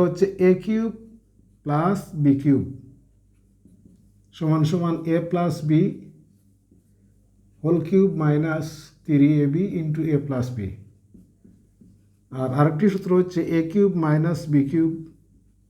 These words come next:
সমান সমান a minus b whole cube plus three A B into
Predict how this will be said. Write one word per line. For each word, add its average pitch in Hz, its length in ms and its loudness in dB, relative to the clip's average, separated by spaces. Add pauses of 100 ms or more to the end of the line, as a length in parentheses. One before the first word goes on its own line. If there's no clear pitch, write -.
(720)
সমান 147 340 2
সমান 151 240 0 (180)
a - 20 2 (140)
minus 170 340 -2 (120)
b - 20 0 (160)
whole 143 260 2
cube 165 240 -2 (1700)
plus 175 320 0 (260)
three 151 320 2 (160)
A - 20 4 (140)
B - 20 -4 (1400)
into 151 260 2